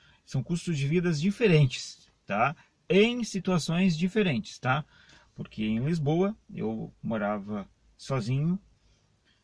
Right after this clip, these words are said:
e tinha um salário bem menor do que eu tenho aqui no Porto, tá? Então são coisas bem diferentes,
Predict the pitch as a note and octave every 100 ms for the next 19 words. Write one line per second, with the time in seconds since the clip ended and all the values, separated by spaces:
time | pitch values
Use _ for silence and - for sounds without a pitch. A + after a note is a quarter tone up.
0 | _ - C#3 - D#3 D#3+ D3+ C3+ D3+ A#2+
1 | D3+ G#3 G3 C#3+ D3+ F3 - D3 C3+ D#3
2 | C#3 C#3 D3 D#3 E3+ F3 B2+ G2+ - _
3 | _ - - D#3 C#3 D3+ B2 C3+ B2 -
4 | - - - - A#2 A#2 G#2+ C3 - D#3
5 | G#2 -